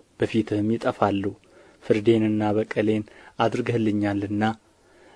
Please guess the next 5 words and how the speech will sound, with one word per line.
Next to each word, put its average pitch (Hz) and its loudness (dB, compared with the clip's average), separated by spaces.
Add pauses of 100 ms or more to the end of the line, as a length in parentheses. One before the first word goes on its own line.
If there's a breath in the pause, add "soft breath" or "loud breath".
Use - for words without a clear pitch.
(200 soft breath)
ጽድቅን - 2
እየፈረድህ 113 4
በዙፋንህ 113 0
ላይ 117 4
ተቀመጥህ። 117 0